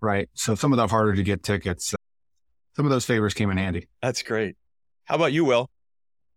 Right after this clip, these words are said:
Speaker 1: Let's see. Well, a lot of people don't know that I got to Maryland by way of Hurricane Katrina in two thousand five, where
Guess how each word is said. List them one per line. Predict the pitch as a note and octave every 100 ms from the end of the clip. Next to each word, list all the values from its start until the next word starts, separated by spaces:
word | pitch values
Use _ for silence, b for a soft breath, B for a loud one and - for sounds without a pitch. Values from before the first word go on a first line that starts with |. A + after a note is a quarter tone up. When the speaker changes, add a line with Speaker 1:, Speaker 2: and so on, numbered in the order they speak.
| _ _ _ _ -
Speaker 1:
Let's | C#3
see. | - - - _ -
Well, | C#3 D#3+ F3 - _ _ _ -
a |
lot | B2 C3
of | C#3+
people | F3 D#3
don't | C3+ C3+ C#3
know | B2+ A#2+ A#2 A2+ C#3 C3+
that | A2 A#2 A2+ A2 - _ _ -
I | A2 A2 A2 A2 A2 G#2 _ _ _
got | A#2+ A#2 -
to | -
Maryland | A2+ A2 C3+ B2+ G2+ G2+ A#2+ G#2
by | G#2+ G#2
way | G2+ G#2
of | G#2 F#2+
Hurricane | A#2+ A2 - G#2+
Katrina | - - C#3+ C#3 G2+
in |
two | G2 G2+
thousand | G#2 G2 F#2+ F#2+
five, | - A2 A2 F#2+
where | - G2 F#2